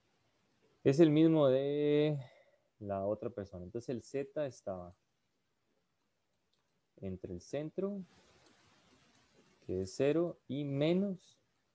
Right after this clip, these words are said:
raíz de tres entre dieciséis. Entonces me quedaría menos raíz de tres entre dieciséis, menor que z, menor que cero. Bueno, menor o igual.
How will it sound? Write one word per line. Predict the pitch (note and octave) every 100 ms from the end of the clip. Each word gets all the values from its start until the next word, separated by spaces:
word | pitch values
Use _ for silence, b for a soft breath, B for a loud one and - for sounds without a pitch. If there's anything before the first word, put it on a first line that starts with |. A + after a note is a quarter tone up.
| _ _
raíz | G2+ F#2+ A2 B2
de | B2+
tres | B2 A#2+ C3 B2+
entre | A#2 G2+ - F#2
dieciséis. | F2+ F#2 F2 - F2 F2+ F2+ F2+ - - - _ _ _ _ _ _ _ _ _ _ _ _ _ _ _ _ -
Entonces | F#2+ A2 B2
me | A#2+
quedaría | A#2 G#2+ F#2+
menos | F2 F2+ F#2 F2+
raíz | F2+ F#2 G#2
de | B2+
tres | - A#2 G2+
entre | F#2+ F2+ F2+ F2
dieciséis, | F2 F2+ F#2 F#2+ A#2 D3+ D#3+ - - _ _ _ _ _ _ _ _ _ _ -
menor | G2+ F#2+ F#2 G2 A2+ A#2
que | - B2 B2
z, | B2 B2+ B2+ - C3
menor | G#2+ F#2+ F#2+
que | -
cero. | G2 G2 F2+ - -
Bueno, | F2 F2
menor | F#2 G2+
o |
igual. | A2 F2+